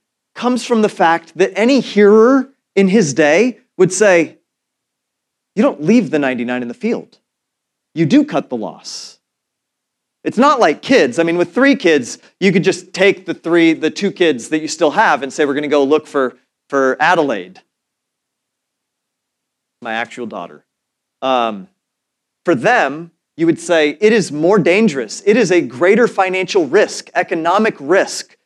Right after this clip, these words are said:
for me to leave the ninety-nine to go for the one. I can't leave them. The rest will just start to wander off."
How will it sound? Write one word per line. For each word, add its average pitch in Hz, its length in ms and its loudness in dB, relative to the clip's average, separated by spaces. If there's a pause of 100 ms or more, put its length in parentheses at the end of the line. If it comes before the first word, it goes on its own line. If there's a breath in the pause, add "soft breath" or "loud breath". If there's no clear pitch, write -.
(120)
for 190 120 2
me 214 120 4
to 214 80 4
leave 196 400 4
the 226 80 0
ninety-nine 196 600 -2
to 180 100 -6
go 185 160 2
for 190 120 -4
the 180 60 0
one. 165 400 2 (420)
I 170 80 -2
can't 262 280 -4
leave 180 320 0
them. 240 220 -2
The 233 100 2
rest 320 260 2
will 254 80 2
just 180 160 0
start 165 200 0
to 156 60 -10
wander 131 360 -4
off." - 440 -16